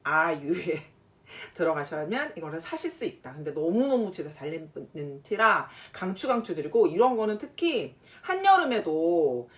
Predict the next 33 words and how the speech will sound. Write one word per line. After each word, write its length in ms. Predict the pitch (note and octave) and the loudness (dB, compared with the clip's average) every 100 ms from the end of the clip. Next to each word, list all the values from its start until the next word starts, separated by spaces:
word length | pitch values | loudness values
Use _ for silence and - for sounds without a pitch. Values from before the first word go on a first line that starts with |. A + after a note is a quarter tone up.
| - _ | -20 _
그 540 | - D#3 D3 C#3 A#2+ - _ _ _ _ - | -16 -10 -8 -8 -10 -14 _ _ _ _ 2
짧은 340 | D#4 F#4 F#4 | 4 4 4
바지에 400 | D4+ B3 F3 D#3+ | 4 2 2 2
이거 220 | C#3+ C#3+ | 2 -2
긴 180 | - F#3 | -6 -4
팔티 260 | B3+ B3+ F3 | 0 0 -2
입으면은 640 | E3 D#3 D#3+ A3+ G3 - - - - | -4 -8 -4 -2 -2 -6 -16 -20 -20
솔직히 680 | - E4 D#4 - B3+ A3+ - | -6 -6 -6 -6 0 0 0
그냥 180 | E3 - | -8 -4
짧은 480 | - F4+ G4 F#4 F4 | 2 4 4 2 0
거에, 220 | D4 B3+ | 4 4
짧은 380 | B3 - F4+ F4 | 2 -4 -2 6
거 80 | B3 | 6
입보다 260 | D#3 D#3 | 6 -4
훨씬 560 | F3+ G#4 B4 A4+ E4+ G#3+ | -2 -2 -2 -4 -4 -2
되게 260 | D#3+ D3+ | -4 -6
세련돼 460 | D3+ C#4 F4 F4 E4 | -2 2 2 2 0
보이고 460 | A#3+ F#3+ F3 D#3+ D#3 | 2 2 0 -2 -4
더 100 | C#3+ | -8
섹시해 380 | A#3+ - C#5 | -10 -6 -4
보이거든요. 520 | F#4 E3 C3 A#2+ F3 D4 - - | -2 -2 -4 -6 -6 -8 -14 -20
그 180 | - F#3 | -4 -4
다리가 480 | - - G#3 A#3+ A3+ | -2 4 4 6 2
더 100 | E3 | 0
부각된다. 720 | - E3 G3 - C3+ F3+ B3 - - | -4 0 0 -2 -4 -2 -2 -8 -12
<laughs> 1700 | F#3 - D3+ _ _ _ _ _ _ _ _ _ _ _ _ - - | -12 -12 -14 _ _ _ _ _ _ _ _ _ _ _ _ -20 -20
그래서 560 | - C#3+ C#3+ F3+ A#3+ - _ _ | -18 -16 -2 -2 -2 -6 _ _
저 240 | - D3 - | -12 -10 -2
깔별 420 | A#3 C#4 C#4 B3+ | 0 2 0 -2
득템 400 | - - G3 G#3 | -4 -8 -6 -4
하나 220 | C#4 C#4 | -2 -2
더 80 | F#3 | -2
했습니다. 520 | A#3+ C#4+ C4+ - B2+ | -6 -6 -6 -6 -10